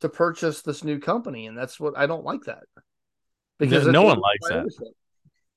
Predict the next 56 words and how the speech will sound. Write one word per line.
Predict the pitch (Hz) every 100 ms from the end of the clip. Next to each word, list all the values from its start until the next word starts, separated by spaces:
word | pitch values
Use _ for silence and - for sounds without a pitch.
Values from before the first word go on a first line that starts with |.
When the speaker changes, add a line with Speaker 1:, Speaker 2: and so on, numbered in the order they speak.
| _ _
Speaker 2:
Yeah. | 139 165 90 - _ _ _ _ _ _ _ _ _ _ _ -
All | -
right. | 123 220 202
So, | 208
I | 220
mean, | 226 214
those | 208 208
are | 196
two | -
<laughs> | 160
good | 156 180
examples. | 170 147 147 165 165
Okay, | 165 135 131
I | 139
get | 143 123 -
you. | 143 - - _ - 104 -
I | 123
see | 139 165
where | 160
you're | 156 147
going. | 117 110 135 - -
All | 143
right. | 170 123 - _ _ -
Fair | 127 160
enough. | 143 107 -
Fair | 120 127
enough. | 107 98 _ - _ -
But, | 135
Speaker 1:
And |
look, | 262 143
Speaker 2:
but |
I | 143
Speaker 1:
look | 143
Speaker 2:
just | 160
Speaker 1:
at | -
Speaker 2:
want | 156
Speaker 1:
G-, | 226 240 185
look | 185 233 226
at |
General | 180 233 220
Electric | 208 220 190 156
in | 165
the, | 165 170
in | 170
the | 170
mid, | 165 175 165 151
uh, | 160 160 156 151 143 _ _ _ _
two | - 185
thousands | 180 185 202 185 160
all | 160 156
the | 156
way | 151 156
up | 160
until | 156 151
about | 151 143 -
twenty | 160 156